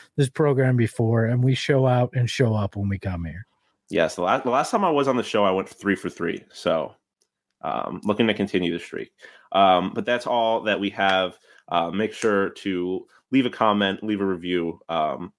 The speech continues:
Speaker 2: tell us, tell us, just leave a, leave a comment that we're better than Shane and Johnny.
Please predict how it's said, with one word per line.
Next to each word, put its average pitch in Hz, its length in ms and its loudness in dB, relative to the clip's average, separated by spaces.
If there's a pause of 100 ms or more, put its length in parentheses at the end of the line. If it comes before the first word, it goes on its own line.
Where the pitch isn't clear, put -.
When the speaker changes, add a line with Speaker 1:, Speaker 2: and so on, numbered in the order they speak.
(140)
Speaker 2:
tell 117 200 2
us, 139 360 -2
tell 151 160 4
us, - 400 -4 (240)
just 180 200 0
leave 220 200 2
a, - 160 2
leave 202 160 2
a 339 40 0
comment 135 420 2
that 101 120 2
we're 101 120 2
better 90 280 2
than 82 140 -8
Shane 85 400 -6 (300)
and 85 160 -2
Johnny. 82 420 -2